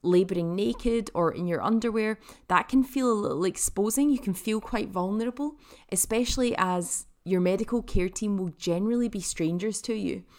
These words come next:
But being in the water helps to mask that. And we know that it's a big pro for oxytocin, which does not like to feel observed.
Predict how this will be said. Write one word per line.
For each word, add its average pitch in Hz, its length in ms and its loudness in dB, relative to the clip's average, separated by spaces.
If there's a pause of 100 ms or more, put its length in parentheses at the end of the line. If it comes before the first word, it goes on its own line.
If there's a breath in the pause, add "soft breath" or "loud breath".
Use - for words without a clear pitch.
(420 loud breath)
But 208 200 0 (600)
being 226 260 2
in 233 120 2
the 202 80 2
water 180 580 -6 (240 soft breath)
helps - 420 -4
to 185 100 -8
mask 160 500 0
that. 180 240 -2 (580 loud breath)
And 180 140 4
we 185 80 4
know 185 520 6
that 175 300 -2 (100)
it's 190 220 0
a 185 40 -2
big 185 460 -2
pro 185 320 0
for 175 200 -6
oxytocin, 170 920 -2
which 175 300 -6
does 175 200 -2
not 175 380 0
like 165 300 -4
to - 80 -12
feel 160 320 -2
observed. 156 720 -4